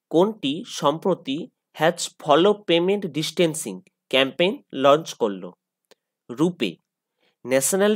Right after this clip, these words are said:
Payments Corporation of India, এনপিসিআই, announced that RuPay has launched a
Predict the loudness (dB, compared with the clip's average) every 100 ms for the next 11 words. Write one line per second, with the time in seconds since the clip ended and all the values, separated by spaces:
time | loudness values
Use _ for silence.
0 | 2 2 4 0 0 4 4 4 -4 -2
1 | -4 -4 -6 -6 -4 -2 0 0 -2 -4
2 | -6 -6 -8 -2 2 2 0 -4 2 4
3 | 4 2 -6 -2 4 4 4 -6 _ _
4 | _ _ _ _ _ _ _ -4 -2 0
5 | 2 2 0 _ 2 2 2 2 2 4
6 | 0 -4 -12 -16 -16 _ _ _ 2